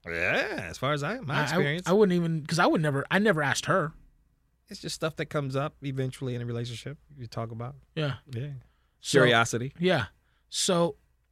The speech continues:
Speaker 2: but
Speaker 1: Wow.
Speaker 2: there's other things in, in my life that I did that my sons now know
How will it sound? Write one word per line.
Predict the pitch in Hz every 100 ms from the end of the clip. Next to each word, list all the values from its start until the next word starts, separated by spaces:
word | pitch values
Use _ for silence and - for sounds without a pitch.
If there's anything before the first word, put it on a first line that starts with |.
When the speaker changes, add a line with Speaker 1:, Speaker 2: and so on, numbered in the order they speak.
| _ _ _ _ -
Speaker 2:
but | 175 185
Speaker 1:
Wow. |
Speaker 2:
there's | 202 156
other | 240 269
things | 165 143 131 143
in, | 127 135
in | 175 147 139
my | 139 135
life | 123 117 123
that | 135 123
I | 120
did | 131 120 120
that | 131 - -
my | 156 139
sons | 131 - 226 175 131
now | 120 110
know | 107 101 110